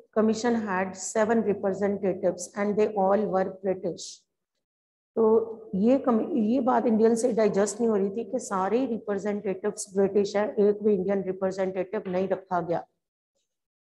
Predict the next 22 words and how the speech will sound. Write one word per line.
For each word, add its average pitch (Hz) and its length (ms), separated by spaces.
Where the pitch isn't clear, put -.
तो - 80
this 247 280
commission 214 540
reached 214 540
लाहौर। 214 760
अब 190 100
ये 226 140
कमीशन 240 440
कहाँ 214 400
आया? 202 340
लाहौर 202 400
में। 175 160
कब 233 260
पहुंचा? 214 300
You 220 180
have 196 340
to 233 180
learn 208 280
thirtieth 226 360
अक्टूबर 196 800
नाइनटीन 208 640
ट्वेंटी 202 480